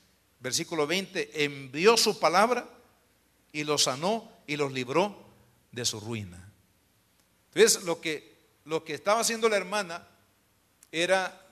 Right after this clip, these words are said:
recordando este principio de la palabra. Y me dice: "Proclamemos este principio de la palabra sobre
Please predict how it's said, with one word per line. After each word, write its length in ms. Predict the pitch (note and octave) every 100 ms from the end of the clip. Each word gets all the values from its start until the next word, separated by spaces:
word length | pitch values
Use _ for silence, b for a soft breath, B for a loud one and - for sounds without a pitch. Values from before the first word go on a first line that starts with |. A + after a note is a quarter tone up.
| D3+
recordando 640 | D3+ D#3+ D#3+ D3+ G#3+ B3
este 180 | G#3+ G#3
principio 640 | - E3 D#3+ A3 B3+ G3+
de 100 | F3
la 140 | D#3 -
palabra. 480 | D3+ F#3+ F3+ F#2+ - _ _ _ _ _ _ _ _ -
Y 100 | C#3
me 120 | C3+
dice: 280 | G#3 G#3 F3+
"Proclamemos 720 | E3+ D3+ D3 C#3+ E3+ G#3+ G#3
este 200 | G#3 F3+
principio 720 | - D3+ C3 - B3+ B3+ D#3+
de 60 | D3
la 140 | C#3
palabra 420 | C#3 D#3 F#3+ E3
sobre 500 | C3 F3 F#3 F3+ E3+